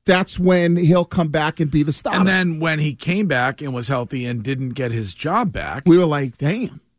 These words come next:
Speaker 1: if they could do it to Drew, they just gave a hundred million dollars to," that we were basically like, "Man, there's, they could do anything to us." Like, you know, if you're willing to be able to say, "All right, your best player of that time, your franchise guy,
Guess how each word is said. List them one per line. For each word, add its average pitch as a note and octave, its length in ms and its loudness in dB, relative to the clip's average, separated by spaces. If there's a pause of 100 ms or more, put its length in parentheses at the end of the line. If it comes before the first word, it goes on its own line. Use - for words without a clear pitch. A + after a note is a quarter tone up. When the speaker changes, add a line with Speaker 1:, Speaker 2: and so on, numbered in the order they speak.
(260)
Speaker 1:
if D#3+ 140 -6
they D#3 140 -2
could G3+ 140 -2
do D#3+ 160 4
it C#3+ 80 -4
to C#3 100 -8
Drew, F3 460 2
they D3+ 120 4
just D3+ 220 -2
gave E3 180 2
a C#3 60 0
hundred E3 400 -2
million D#3 300 0
dollars F3 420 2
to," D#3+ 240 -4 (380)
that D#3+ 200 4
we G#3 220 4
were F#3 100 2
basically D#3 640 0
like, D3 320 -2
"Man, D3+ 320 2
there's, D#3+ 320 0 (260)
they G3+ 160 6
could A3 140 -2
do D#3+ 180 2
anything G#3+ 400 2
to D3+ 180 -2
us." C3 220 -6
Like, D3+ 220 -2
you G3 120 4
know, D3+ 280 2 (240)
if E3 120 4
you're C4+ 180 6
willing C4+ 280 4
to A#3 60 2
be A#3 180 0
able G#3+ 160 2
to G3+ 80 2
say, F#3+ 340 2
"All G3 120 2
right, E3+ 240 2 (260)
your G3 240 4
best G#3 440 0
player G3 600 0 (220)
of E3+ 180 0
that F3+ 280 2
time, D#3+ 520 2 (160)
your E3+ 160 4
franchise G3 680 2
guy, D#3 480 0